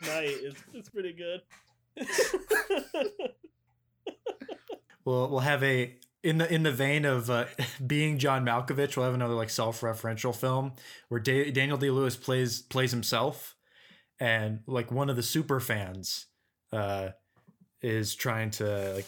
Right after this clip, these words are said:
Speaker 2: get, like, find Daniel Day-Lewis in his retirement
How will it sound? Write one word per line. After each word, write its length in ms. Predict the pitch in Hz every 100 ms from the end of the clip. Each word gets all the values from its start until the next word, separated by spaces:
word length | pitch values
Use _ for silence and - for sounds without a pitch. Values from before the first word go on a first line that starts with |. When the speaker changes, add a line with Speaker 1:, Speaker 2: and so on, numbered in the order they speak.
| 123
Speaker 2:
get, 340 | 123 123 - - - _ _ _ _ _
like, 160 | 127 113
find 380 | - 123 127 123
Daniel 280 | 123 123 117
Day-Lewis 680 | 117 110 113 127 127 - 135
in 80 |
his 140 | 123 110
retirement 680 | 113 110 107 123 131 131